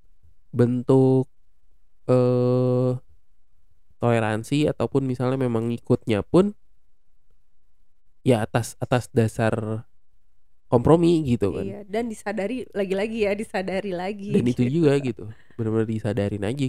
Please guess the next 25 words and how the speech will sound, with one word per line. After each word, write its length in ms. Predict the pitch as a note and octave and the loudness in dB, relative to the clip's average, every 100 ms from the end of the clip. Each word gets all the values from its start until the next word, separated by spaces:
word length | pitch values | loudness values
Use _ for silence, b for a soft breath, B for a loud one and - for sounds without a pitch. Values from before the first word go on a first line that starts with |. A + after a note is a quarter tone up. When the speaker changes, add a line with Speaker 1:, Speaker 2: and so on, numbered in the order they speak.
| B2+ | -4
Speaker 1:
gitu 120 | A2+ A2+ | -6 -4
bahwa, 220 | G#2 G#2+ G#2 B2+ | -2 -2 -4 -10
"Oh 80 | - | -8
situasinya 480 | A#2 G2+ G2 - | -6 -6 -8 -8
tuh 140 | G#2 C3+ | -4 -4
kayak 180 | G#2+ G#2 | -4 -8
gini 180 | G#2 G#2+ G#2 | -6 -4 -2
loh," 180 | F#2 A2 | -2 -6
Speaker 2:
Mm-mm. 160 | - F#2 | -10 -8
Speaker 1:
gitu. 220 | F#2 F2+ - - - - - - - - - - - - - - - - - - | -8 -8 -12 -18 -20 -20 -20 -20 -20 -20 -20 -20 -20 -20 -20 -20 -20 -20 -20 -2
Dan 240 | B2 B2+ - - - - - | -2 -2 -8 -18 -20 -20 0
apalagi 360 | D3 F#3 G#3+ E3 | 6 6 6 6
nih 80 | A#2 | 4
yang 60 | A#2+ | 4
kayak 240 | C#3 C3+ F#2+ - | 4 4 2 0
menurut 260 | C#3+ D3+ D3+ | 6 6 6
kamu 200 | D#3+ A3+ E3+ E3 | 4 2 2 -2
menarik 340 | F#3+ F#3 F#3+ | -2 0 -2
sih 160 | - G3+ | 0 0
sebenarnya 400 | E3 C3+ C3+ D#3 | 2 2 2 0
nih 140 | F3 E3 | -2 -2
selama 580 | D3+ C#3 C3+ C3 C3 - - - | -2 0 0 0 -2 -4 -14 -8
proses 320 | - B2+ - B2 | -2 -2 -2 -4
pembahasan 760 | - C3 A2+ A2+ A#2+ - A2+ | 0 2 4 2 0 -2 -2
tuh 80 | C3 | 0